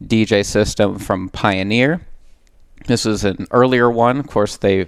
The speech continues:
they have, uh, recently released, uh, uh, you know, fancier, more expensive standalone hardware. But the X D J R X two was kind of the first one that was like, "Wow, this is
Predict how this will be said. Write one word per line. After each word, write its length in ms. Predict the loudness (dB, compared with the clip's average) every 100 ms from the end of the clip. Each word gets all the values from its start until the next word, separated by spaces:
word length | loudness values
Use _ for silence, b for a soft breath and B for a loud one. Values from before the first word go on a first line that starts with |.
| -4
they 180 | -2 0
have, 340 | 0 -2 -2
uh, 180 | -2 -2
recently 720 | 0 -2 -2 -2 -2 -2 -6 -8
released, 600 | -6 -2 0 -2 -4 -2
uh, 340 | -2 -2 -4 -8 -10
uh, 80 | -10 -10 -14 _ -12
you 100 | -8
know, 200 | -6 -8 -8
fancier, 560 | -2 0 -2 -2 -2
more 220 | 0 0
expensive 640 | -2 -2 -2 -2 -4 -4 -6 B B B -12
standalone 640 | -4 -2 -2 0 0 0
hardware. 480 | 0 0 0 0 0
But 240 | 0 -2
the 140 | -2 -2
X 160 | -2
D 100 | -4
J 200 | 0 2
R 200 | 2 0
X 160 | 0 -6
two 300 | -2 0 0
was 200 | 0 -2
kind 280 | 0 0 0
of 80 | -2
the 80 |
first 360 | -2 0 0 -2
one 280 | -2 -2 0
that 120 | -4
was 220 | -4 -2
like, 280 | -2 -2 -4 B B B B -10 0
"Wow, 260 | 4 4
this 260 | 2 -4 -2
is 240 | -4 -4